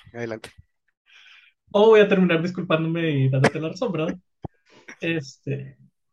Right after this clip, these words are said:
Speaker 2: que, que
Speaker 1: Todos
Speaker 2: también puede
Speaker 1: recordamos
Speaker 2: pasar.
Speaker 1: la, todos recordamos la historia de Ninja Gaiden, claro que sí.
Speaker 2: Sí, sí, sí. Ya, ya. Vaya, no estoy exento de, de equivocarme.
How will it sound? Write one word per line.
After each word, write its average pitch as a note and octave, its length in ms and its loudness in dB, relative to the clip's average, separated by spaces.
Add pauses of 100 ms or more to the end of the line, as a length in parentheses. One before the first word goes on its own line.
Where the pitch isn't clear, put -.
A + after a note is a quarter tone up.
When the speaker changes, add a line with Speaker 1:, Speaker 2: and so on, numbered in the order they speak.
(320)
Speaker 2:
que, C#3+ 180 -2
que C#3 80 -4
Speaker 1:
Todos C#3+ 160 6
Speaker 2:
también C3+ 160 8
puede C#3 120 4
Speaker 1:
recordamos C3+ 320 2
Speaker 2:
pasar. C3 180 2
Speaker 1:
la, B2 240 -6
todos D3+ 180 4
recordamos C3 360 -4
la B2+ 40 -4
historia A#2+ 280 -4
de A#2 40 -6
Ninja A2 240 -8
Gaiden, B2 380 -8
claro A2 220 -8
que - 80 -20
sí. - 100 -18 (920)
Speaker 2:
Sí, D#3+ 100 -8
sí, F#3+ 200 -4
sí. A#3 200 -10 (360)
Ya, D3 160 -2
ya. C#3+ 360 -2 (600)
Vaya, D#3 240 4
no D#3+ 120 4
estoy F#3+ 220 4
exento D3 480 0
de, B2+ 200 -4 (480)
de - 180 0
equivocarme. C3 640 -2